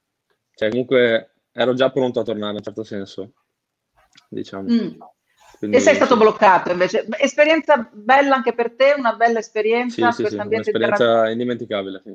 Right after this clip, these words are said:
Speaker 1: sì. Fantastica.
Speaker 2: Inglese, operazio-, operazione computer, parli l'inglese,
Speaker 1: Sì, sì, sì,
Speaker 2: benissimo.
Speaker 1: ma, sì, sì, sì.
Speaker 2: <laughs>
Speaker 1: Oddio, tutti i giorni parliamo spesso italiano, perché alla fine siamo solo italiani tra di noi, però
Speaker 2: Mm, mm, mm.
Speaker 1: si migliora anche l'inglese.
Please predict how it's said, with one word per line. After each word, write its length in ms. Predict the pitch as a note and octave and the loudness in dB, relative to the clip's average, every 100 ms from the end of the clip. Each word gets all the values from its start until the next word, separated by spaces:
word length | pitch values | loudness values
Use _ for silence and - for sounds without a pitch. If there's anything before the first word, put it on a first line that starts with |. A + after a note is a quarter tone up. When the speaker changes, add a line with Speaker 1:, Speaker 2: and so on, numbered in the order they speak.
| - | -20
Speaker 1:
sì. 80 | G2+ _ _ _ _ _ _ _ _ | -20 _ _ _ _ _ _ _ _
Fantastica. 120 | - C4 | -2 2
Speaker 2:
Inglese, 640 | C4 C4+ C#4+ C#4+ D4+ D4+ | 6 8 6 6 6 8
operazio-, 480 | C4 - B3+ A#3+ B3+ | 6 4 2 2 0
operazione 480 | A#3+ A#3+ A#3+ A#3+ B3+ | 2 2 2 2 0
computer, 580 | A#3 A#3 A#3+ B3+ B3+ C4 | 0 -2 -4 -6 -4 -2
parli 240 | B3 G#3+ G#3+ | 0 2 2
l'inglese, 640 | A3+ A3+ A#3+ A#3+ A#3 B3 | 2 2 4 2 2 0
Speaker 1:
Sì, 320 | A#3 - C3+ | 4 4 4
sì, 140 | C3 | 4
sì, 120 | C3 C3 | 4 4
Speaker 2:
benissimo. 120 | A#2+ | 2
Speaker 1:
ma, 220 | A2+ - - | -2 -10 -20
sì, 280 | - - | -4 -2
sì, 160 | - C4+ | -2 -2
sì. 100 | A#3+ | -2
Speaker 2:
<laughs> 300 | C4+ - _ | -4 -6 _
Speaker 1:
Oddio, 420 | - A#2+ C#3 D3 D3+ | -2 2 4 2 0
tutti 200 | D#3 E3 | -4 -4
i 80 | |
giorni 260 | C#3 D#3 F3 | 0 0 -2
parliamo 320 | C#3 C3 C3+ | -4 -4 -4
spesso 300 | B2 B2+ - | -6 -10 -8
italiano, 360 | A2+ A2 A#2+ G2+ | -8 -6 -6 -12
perché 180 | G2 G2+ | -10 -10
alla 80 | |
fine 160 | G2+ A2 | -10 -12
siamo 180 | A2 G#2 | -10 -10
solo 200 | - G#2 | -6 -4
italiani 380 | G#2 G#2 G2 G2 | -2 -4 -4 -8
tra 100 | F2+ | -10
di 140 | F#2+ | -8
noi, 160 | F#2+ G2+ | -10 -6
però 420 | A2+ G#2+ G#2 G2 _ - | 0 2 2 0 _ -6
Speaker 2:
Mm, 40 | A3 | -4
mm, 340 | G3 G#3 G#3 | -4 -6 -6
mm. 20 | |
Speaker 1:
si 120 | G3 C3+ | -2 2
migliora 320 | B2+ B2+ B2 | 4 4 2
anche 160 | A#2 | 0
l'inglese. 520 | A#2+ A2 G#2 G2 G2 | -6 -4 -4 -4 -6